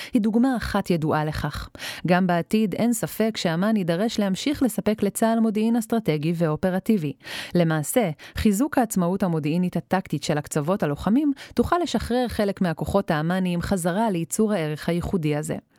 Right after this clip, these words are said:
פחות ניתוח טכני של האויב כבנק עצום של מטרות פוטנציאליות, ויותר הבנת עומק שלו כמערכת לוחמת,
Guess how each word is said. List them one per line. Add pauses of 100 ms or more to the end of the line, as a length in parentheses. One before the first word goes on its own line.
(140)
פחות
ניתוח
טכני
של
האויב
כבנק
עצום
של
מטרות
פוטנציאליות, (240)
ויותר
הבנת
עומק
שלו
כמערכת
לוחמת,